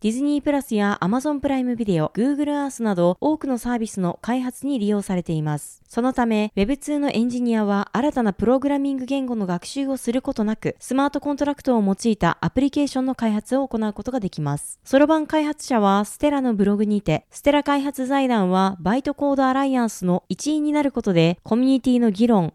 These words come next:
連携、意思決定プロセスに参加し、ブロックチェーン全体とその開発者を擁護することを目的としていると述べています。ステラネットワークは暗号資産、ステラルーメンを発行しています。ステラルーメンは現在、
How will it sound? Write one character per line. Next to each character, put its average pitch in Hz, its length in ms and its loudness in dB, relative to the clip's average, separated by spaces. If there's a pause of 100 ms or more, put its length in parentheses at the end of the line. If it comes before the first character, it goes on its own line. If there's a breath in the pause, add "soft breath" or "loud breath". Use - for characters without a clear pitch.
連 240 260 2
携、 196 380 0
意 180 60 -4
思 - 140 -8
決 302 180 -2
定 294 180 0
プ 285 100 -8
ロ 285 80 -2
セ 262 100 -4
ス 269 140 -6
に 285 120 -4
参 226 200 -2
加 190 80 -4
し、 165 360 -2
ブ 208 60 2
ロ 269 80 6
ッ 285 40 0
ク 302 100 0
チ 302 140 -2
ェ 294 80 4
ー - 20 4
ン 226 60 2
全 208 180 2
体 196 220 2
と 170 200 4
そ 226 140 0
の 277 120 0
開 254 180 0
発 269 220 -6
者 208 140 2
を 175 120 6
擁 269 240 6
護 277 80 0
す - 120 -6
る 247 60 -2
こ 240 120 -2
と 254 100 2
を 214 80 2
目 170 180 -2
的 - 160 -8
と 262 100 -4
し - 80 -8
て 254 120 0
い 240 60 2
る 240 80 -4
と 311 100 -2
述 269 80 -2
べ 202 100 -2
て - 80 -4
い 160 100 0
ま 156 160 0
す。 - 220 -12 (100)
ス - 100 -20
テ 302 80 2
ラ 311 120 4
ネ 302 100 2
ッ 302 40 -2
ト 302 180 -2
ワ 302 80 2
ー 294 40 -4
ク 226 140 0
は 202 260 4
暗 269 220 0
号 285 180 -2
資 - 140 -10
産、 156 340 -4
ス - 120 -16
テ 302 100 -2
ラ 294 120 0
ル 294 100 0
ー 285 100 0
メ 262 140 0
ン 285 80 -2
を 311 60 -2
発 214 220 -4
行 175 140 -2
し - 80 -12
て 170 80 -2
い 156 100 0
ま 147 140 -2
す。 - 260 -16
ス - 80 -20
テ 302 140 0
ラ 294 100 2
ル 294 80 0
ー 294 100 0
メ 262 160 2
ン 214 80 2
は 202 180 2
現 240 360 0
在、 185 260 0